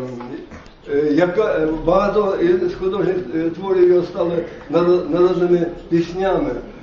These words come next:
Ось. М, е, от там, е, дід умер, е, починається, поховали старезного діда. Потім баба Онися, що він каже: «Я б, я б тій бабі Онисі воздвиг би пам'ятник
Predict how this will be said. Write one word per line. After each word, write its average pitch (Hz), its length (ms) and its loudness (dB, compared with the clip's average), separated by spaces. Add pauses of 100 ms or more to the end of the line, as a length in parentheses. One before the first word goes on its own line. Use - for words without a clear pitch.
(300)
Ось. 147 200 0 (500)
М, 147 200 2
е, 151 360 4
от 170 180 0
там, 190 200 0 (140)
е, 156 100 0
дід 175 360 -2
умер, 180 460 4 (420)
е, 147 100 0
починається, 160 720 -2 (260)
поховали 165 560 0
старезного 147 600 -2 (160)
діда. 127 300 -6 (240)
Потім 180 320 2
баба 180 440 4
Онися, 180 640 4
що 170 100 -4
він 196 240 0 (260)
каже: 180 340 6
«Я 190 160 6
б, - 160 -4 (140)
я 175 100 4
б 196 120 -2
тій 208 100 -2
бабі 190 380 2
Онисі 185 680 2 (340)
воздвиг 185 720 4
би 190 260 2 (320)
пам'ятник 202 800 2